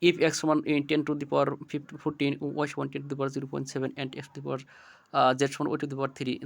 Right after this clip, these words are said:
then what is the value of z? one point five। The selling price of fifteen items equals the cost of twenty items। What is the, uh,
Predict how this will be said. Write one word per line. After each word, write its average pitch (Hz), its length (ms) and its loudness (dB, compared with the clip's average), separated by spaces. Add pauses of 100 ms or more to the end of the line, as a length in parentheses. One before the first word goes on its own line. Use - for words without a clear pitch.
(120)
then 139 100 4 (160)
what 135 160 -2
is 139 160 -4
the 135 160 2
value 139 200 -2 (100)
of 131 40 -6 (120)
z? 123 120 2 (720)
one 139 160 2
point 139 200 0
five। 120 180 4 (600)
The 139 80 10
selling 160 400 8 (200)
price 143 200 8 (100)
of 139 120 0 (240)
fifteen 151 260 0 (160)
items 139 400 0
equals 139 340 -2 (140)
the 131 80 4 (120)
cost 135 240 -2
of 139 160 -8
twenty 143 260 -2 (180)
items। 135 340 -2 (100)
What 131 220 0
is 135 140 -4
the, 160 80 4 (460)
uh, 135 80 4